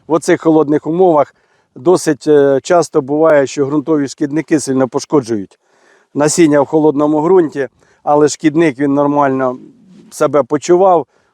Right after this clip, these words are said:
особливо дротянка. Е, і буває таке, бувало таке, що сіяли там п'ятдесят п'ять тисяч,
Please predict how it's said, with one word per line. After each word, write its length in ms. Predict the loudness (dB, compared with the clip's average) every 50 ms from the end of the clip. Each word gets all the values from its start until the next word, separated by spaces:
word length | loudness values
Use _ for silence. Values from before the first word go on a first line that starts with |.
| _ -12
особливо 460 | -8 -4 -4 -2 0 0 2 0 0
дротянка. 720 | 0 0 -2 -2 0 2 2 2 2 0 -2 -4 -6 -6 -6 _ _ _ _ _ _ _ _ _ -8
Е, 320 | -4 -2 -2 0 0 -2 -2
і 500 | 0 2 4 4 4 4 4 4 2 2
буває 540 | 0 -2 -2 0 2 4 4 4 2 2 0
таке, 320 | -2 -6 -6 -4 -6 -6
бувало 400 | -4 -2 0 2 2 2 2 0
таке, 280 | 0 -2 -2 -2 -2 -2
що 140 | -2 -6
сіяли 380 | -8 -4 -2 0 0 0 0 -2
там 240 | -4 -4 -4 -4 -8 _ _ _ _ _ _ _ _ _ _
п'ятдесят 420 | 0 2 2 2 2 2 0 -2 -2 0
п'ять 260 | 0 0 0 0 -2
тисяч, 440 | -4 -6 -6 -4 -4 -6 -6 -8